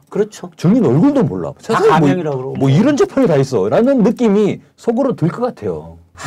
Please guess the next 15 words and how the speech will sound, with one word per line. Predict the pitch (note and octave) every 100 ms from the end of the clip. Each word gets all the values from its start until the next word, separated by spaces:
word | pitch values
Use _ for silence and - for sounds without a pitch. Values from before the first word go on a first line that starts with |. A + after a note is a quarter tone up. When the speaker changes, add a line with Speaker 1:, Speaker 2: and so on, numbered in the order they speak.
| A2+
Speaker 2:
근데 | - B2
뭐 | A2
Speaker 1:
그래서 | C#3 G3+
뭐 | F#3+
저는 | D#3+ F3 G3
뭐 | E3+ D#3+ -
자주 | - E3+ F#3+
판사님들한테 | - F#3 F#3 F#3 C#3+ C3 A#2 C3+ C#3+ C3
<laughs> | B2+
이런 | C3 C3 B2 A2+
비공개 | B2+ B2+ C3 B2 A#2 B2 A#2+ A#2 A2+
요청이 | A2+ - A#2+ A2+
온다는 | A2 G#2+ A2 A2
차폐막 | - B2+ C#3 A#2+
하면 | A#2 A#2 A#2